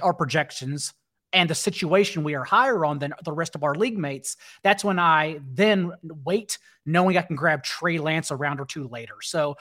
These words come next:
I think he is a key piece, whether I move him up or down because of this news isn't the big picture answer, right? And so that's why I still am very high on him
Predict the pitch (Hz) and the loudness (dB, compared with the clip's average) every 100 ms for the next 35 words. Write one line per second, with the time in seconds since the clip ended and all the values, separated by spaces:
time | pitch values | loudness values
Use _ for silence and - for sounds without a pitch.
0 | - 180 196 247 - 196 185 160 139 - | -2 2 4 2 0 2 4 2 -2 -4
1 | 196 185 - 180 190 - - - _ 165 | -4 -4 -6 -4 -2 -4 -6 -20 _ 2
2 | 180 165 165 170 156 170 180 180 139 147 | 4 6 6 4 2 2 2 2 0 0
3 | 156 180 220 - _ _ _ _ _ - | 0 0 -2 -8 _ _ _ _ _ -6
4 | 180 247 226 180 156 - 160 147 147 135 | 0 2 2 0 -2 0 0 0 -2 -6
5 | - _ _ _ _ _ 220 190 190 135 | -12 _ _ _ _ _ 2 4 2 2
6 | 196 170 196 - - 147 131 131 - 127 | 2 2 -2 -4 -4 -4 -4 -10 -14 -10
7 | 139 135 _ - 135 151 180 196 180 175 | -10 -10 _ -12 -2 4 4 4 2 2
8 | 143 - - 185 180 180 143 165 156 143 | 2 -2 -2 0 0 -2 -2 -2 0 2
9 | 156 143 131 123 120 | 2 0 -4 -8 -12